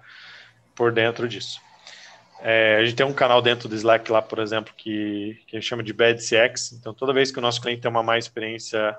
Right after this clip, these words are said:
alguém vai lá e, e comenta. Então, toda a empresa contribui com isso. Pode ser de várias frentes. Pode ser, tipo, o cliente não recebeu o boleto e tá pedindo boleto. Pô, má experiência, né? Porque ele não recebeu.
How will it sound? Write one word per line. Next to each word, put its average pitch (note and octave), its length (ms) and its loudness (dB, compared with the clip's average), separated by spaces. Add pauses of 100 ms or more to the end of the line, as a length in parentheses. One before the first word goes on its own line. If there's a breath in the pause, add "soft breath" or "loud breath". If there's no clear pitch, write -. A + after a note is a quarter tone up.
(240)
alguém A2 260 -8
vai G#2+ 160 2
lá A2 200 4
e, G#2+ 280 -2 (720 soft breath)
e A#2+ 100 -8
comenta. B2+ 680 0 (280)
Então, G#2+ 400 -8
toda A2+ 200 -2
a A2+ 40 0
empresa G#2+ 300 -6
contribui G#2+ 460 -10
com G#2+ 160 -12
isso. - 400 -12 (280)
Pode A2+ 200 -6
ser A#2+ 80 -4
de A2+ 80 -6
várias B2 340 2
frentes. A2 260 -8
Pode - 220 -10
ser, A2+ 100 -14
tipo, G#2 460 -6 (300 loud breath)
o - 40 -20
cliente A#2+ 280 -4
não B2 120 2
recebeu B2 360 0
o A#2+ 40 2
boleto C3 920 2 (640 loud breath)
e A2 600 -4
tá A#2+ 100 4
pedindo A#2 260 -8
boleto. G#2+ 340 -2 (120)
Pô, A2 200 -12 (160)
má G#2 120 -6
experiência, B2 600 -10 (440)
né? G#2 140 -12
Porque G2+ 300 -16
ele G#2+ 80 -14
não A2 80 -6
recebeu. A2+ 440 -8